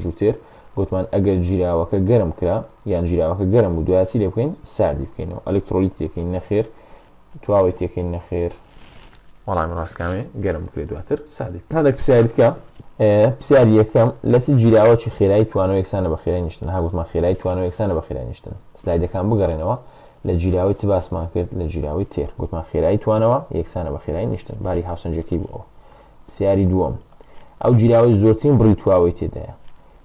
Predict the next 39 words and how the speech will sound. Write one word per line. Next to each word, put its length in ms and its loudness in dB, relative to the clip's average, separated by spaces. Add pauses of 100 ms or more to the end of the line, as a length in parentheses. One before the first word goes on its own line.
(140)
تواوەی 320 6
تکەی 240 4
تێ 160 6
بکرێت، 340 6
دەنیشێت. 500 2 (180)
هەر 120 2
لە 100 4
چیان 240 2
نیشتن 260 -2
ڕووداتن؟ 480 -2 (280)
لە 120 2
چی 120 -2
های 180 4
گوتمان 360 0
شەکریتکەی 520 2
تێ 180 4
بکە، 200 0 (200)
شەکرەکان 460 -2
لە 80 -2
خۆیان 260 0
لە 100 0
بنی 160 0
دەفرەکەی 420 -2
دەنیشن. 420 -6 (580)
لە 140 -2
ناتێری 360 4
وەمانگۆ 320 2 (100)
نەخێر، 340 -12
لە 140 -4
جیراوەی 440 -2
تێری 300 2
وەمانگۆ. 400 -12 (240)
لە 160 -6
جیراوەی 440 -2 (180)
تێر. 200 -12 (160)
وەڵامی 320 -8
ڕاستکامیە، 500 -4 (540)
جیراوەی 420 -4
تێر. 180 -14